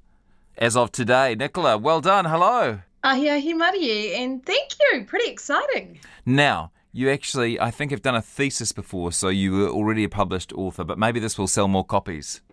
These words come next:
Speaker 2: <laughs> Maybe. I think you might be right.
Speaker 1: Is there much
Speaker 2: Uh,
Speaker 1: demand for
Speaker 2: yeah.
Speaker 1: your thesis on penguins?
Speaker 2: Well, I like to kind of get it out every now and then and, and
Speaker 1: <laughs>
Speaker 2: flick through it, but apart from that, not really.
Speaker 1: Yeah,
Speaker 2: <laughs>
Speaker 1: my,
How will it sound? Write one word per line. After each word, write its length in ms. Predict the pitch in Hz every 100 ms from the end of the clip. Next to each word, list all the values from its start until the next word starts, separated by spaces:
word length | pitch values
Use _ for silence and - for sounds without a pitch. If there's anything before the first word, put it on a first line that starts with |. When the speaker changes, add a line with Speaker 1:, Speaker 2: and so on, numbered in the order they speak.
| _ _
Speaker 2:
<laughs> 340 | _ _ _ 269
Maybe. 1040 | 269 - 359 - 392 - 359 370 311 302
I 100 | 254
think 300 | 254 240 226 220
you 60 |
might 260 | 202 196 -
be 100 | 190
right. 300 | 196 180 - -
Speaker 1:
Is 120 | 120
there 100 | 135
much 180 | 143 - 135
Speaker 2:
Uh, 40 |
Speaker 1:
demand 340 | 135 139 151 -
for 80 |
Speaker 2:
yeah. 60 | 139 127
Speaker 1:
your 80 | 127
thesis 380 | 143 139 135 131
on 120 | 120
penguins? 600 | 139 131 156 185 196 - _ _ _ _ _ _ 539
Speaker 2:
Well, 440 | 523 508 508 494
I 280 | 480 494 480
like 80 | 277
to 160 | 285 254 _ -
kind 180 | 311 254
of 60 | -
get 120 | 254
it 100 | 233
out 200 | 226 226
every 180 | 226 226
now 200 | 226 220 214
and 80 |
then 120 | 240 254 214 185
and, 20 | 220 208
and 100 | 165
Speaker 1:
<laughs> 0 |
Speaker 2:
flick 300 | - - _
through 320 | 240 254 370 -
it, 80 | 220
but 280 | 254 247 311
apart 180 | 285
from 200 | - 311
that, 240 | 349 349 269
not 220 | 349 -
really. 380 | 370 440 392 185
Speaker 1:
Yeah, 240 | 110 110
Speaker 2:
<laughs> 40 | 107
Speaker 1:
my, 160 | 110